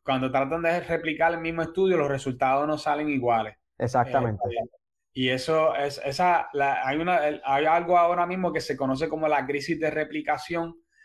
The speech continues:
Speaker 1: y esa crisis de replicación mayormente está en las ciencias blandas, porque es que no, tratan de hacer algo y después dice, cuando lo repiten, no vuelve y sale igual,
Speaker 2: Exactamente.
Speaker 1: porque,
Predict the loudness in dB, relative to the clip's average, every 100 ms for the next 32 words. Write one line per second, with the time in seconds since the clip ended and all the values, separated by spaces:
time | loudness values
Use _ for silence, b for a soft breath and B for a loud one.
0 | b b _ -2 0 0 -2 -2 0 0
1 | -2 -4 -2 -2 -2 -4 0 0 2 2
2 | 2 -2 0 -2 -2 2 2 2 0 -2
3 | -6 -2 -2 0 0 0 0 -4 -4 _
4 | _ _ _ -6 -2 -2 0 0 2 2
5 | 2 0 0 0 0 0 0 2 2 4
6 | 2 2 2 2 2 -2 0 0 0 -4
7 | -6 -10 -12 _ -12 -2 0 2 0 -2
8 | -2 -2 -2 -4 -4 -2 2 2 0 2
9 | 2 2 2 2 2 -2 b b b -6
10 | 0 2 2 2 0